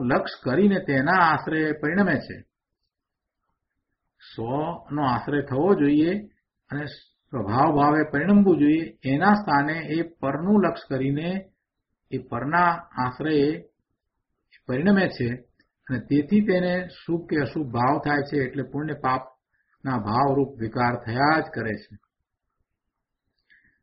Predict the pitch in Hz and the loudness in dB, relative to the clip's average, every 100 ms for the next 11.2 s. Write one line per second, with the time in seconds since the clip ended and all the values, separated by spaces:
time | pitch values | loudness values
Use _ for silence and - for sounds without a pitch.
0 | _ _ _ _ _ _ 123 180 196 196 | _ _ _ _ _ _ 2 2 4 2
1 | - _ _ _ _ _ - 120 127 151 | -2 _ _ _ _ _ -8 0 2 4
2 | 185 180 175 - 151 160 170 160 160 - | 4 2 0 0 -2 -2 -4 -4 -4 -8
3 | - 143 156 131 104 - _ _ _ _ | -4 0 2 0 -2 -12 _ _ _ _
4 | 123 131 151 151 135 123 143 131 - 127 | -4 -2 0 2 2 0 -2 -4 -2 0
5 | 170 - - 90 _ _ _ _ _ _ | 2 0 -4 -16 _ _ _ _ _ _
6 | _ _ _ _ _ _ _ _ _ _ | _ _ _ _ _ _ _ _ _ _
7 | _ _ _ _ _ 151 156 160 156 156 | _ _ _ _ _ -2 0 2 2 0
8 | 135 123 131 165 165 160 120 110 - 139 | 0 2 2 0 -2 -4 -2 -6 0 2
9 | 160 151 139 123 120 - 127 135 107 - | 4 2 -2 -2 -4 -4 -4 -2 -4 -8
10 | 123 127 _ _ _ _ 135 131 127 139 | -12 -14 _ _ _ _ -10 -6 -4 0
11 | 147 | 2